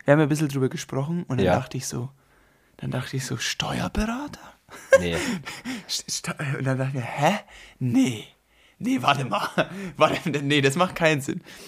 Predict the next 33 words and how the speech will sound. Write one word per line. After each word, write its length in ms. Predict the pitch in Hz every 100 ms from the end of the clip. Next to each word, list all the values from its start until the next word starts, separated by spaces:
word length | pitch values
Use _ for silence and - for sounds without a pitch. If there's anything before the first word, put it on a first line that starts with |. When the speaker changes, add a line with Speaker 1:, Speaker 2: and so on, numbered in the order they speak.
| -
Speaker 1:
Und, 360 | 135 131 113 -
äh, 160 | 123 -
jetzt 140 | 131
hab 100 | 190
ich's 120 | 226 -
aber 140 | -
rausgefunden 540 | 131 151 180 - 208 202
und 60 |
jetzt 160 | 143 139
bin 80 | 151
ich 60 |
sehr 120 | - 139
happy. 240 | 139 - _ _ _
Speaker 2:
Bist 220 | - 107 95
du, 40 |
bist 120 | 107
Speaker 1:
Ich 60 | -
Speaker 2:
du 40 |
Speaker 1:
find 100 | 104
das 100 | 139
eh 160 | 135 135
so 160 | 123 -
interessant. 640 | 135 120 120 - 120 120 _ - -
Speaker 2:
bist 140 | 101 -
du 20 |
Speaker 1:
Es 100 | 117
gibt 140 | 139
Speaker 2:
zufrieden 160 | - 139
Speaker 1:
so 60 |
Speaker 2:
mit 100 | 131
der 80 | 107
Antwort, 340 | 82 90 87 - -
ja? 220 | 104 107